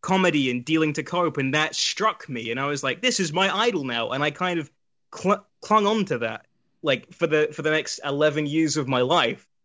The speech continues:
So seeing all of these characters, and then at the same time, I was reading the Ultimate Comics, and a year later after that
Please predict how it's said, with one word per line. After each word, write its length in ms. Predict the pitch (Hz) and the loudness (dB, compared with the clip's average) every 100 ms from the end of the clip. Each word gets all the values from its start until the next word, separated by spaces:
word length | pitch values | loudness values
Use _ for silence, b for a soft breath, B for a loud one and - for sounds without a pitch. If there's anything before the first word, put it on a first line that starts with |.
| _ _ - | _ _ -6
So 280 | - 185 160 | 2 4 6
seeing 400 | - 214 226 196 | 4 4 4 4
all 180 | 196 | 4
of 80 | 190 | 4
these 160 | 180 151 | 2 -2
characters, 480 | 151 165 180 208 185 | 0 2 2 0 -2
and 200 | 170 160 | 0 2
then 280 | 156 151 139 _ - - | 4 2 0 _ -20 -4
at 160 | 226 | -2
the 80 | 170 | 0
same 440 | 160 - 190 190 165 | 0 2 4 4 2
time, 540 | 165 165 139 120 117 _ _ _ _ _ _ _ _ - | -2 0 0 0 -6 _ _ _ _ _ _ _ _ -4
I 100 | 151 | 0
was 180 | 165 160 | 0 0
reading 240 | 180 160 | -4 -4
the 80 | 147 | -2
Ultimate 300 | 147 139 143 | -4 -4 -12
Comics, 460 | - 135 117 - - _ _ - | -6 -6 -6 -8 -12 _ _ -4
and 80 | 139 | -2
a 60 | |
year 340 | 131 131 160 170 | -2 2 4 4
later 380 | 151 156 151 135 | 4 2 2 -2
after 440 | - 139 131 131 | 0 0 -2 -2
that 340 | 147 139 123 | 2 2 0